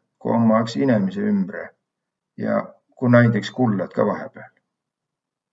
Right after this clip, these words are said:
Sai sääne jutukõnõ. Olõs uma aiamaa, sest tuud juttu es saanu sündüdä. Sõs ku kriisist vällä olõ pääsnü,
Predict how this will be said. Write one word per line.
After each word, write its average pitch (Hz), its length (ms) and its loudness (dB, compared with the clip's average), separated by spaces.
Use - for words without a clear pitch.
Sai - 300 -2
sääne 113 300 2
jutukõnõ. 101 580 -8
Olõs 101 320 0
uma 107 260 4
aiamaa, 110 520 0
sest - 300 -6
tuud 98 220 -4
juttu 123 440 -2
es 98 160 -6
saanu 113 260 2
sündüdä. 87 600 -10
Sõs 139 260 4
ku 101 120 -4
kriisist 127 800 -2
vällä 95 520 2
olõ 78 160 -8
pääsnü, 78 360 -10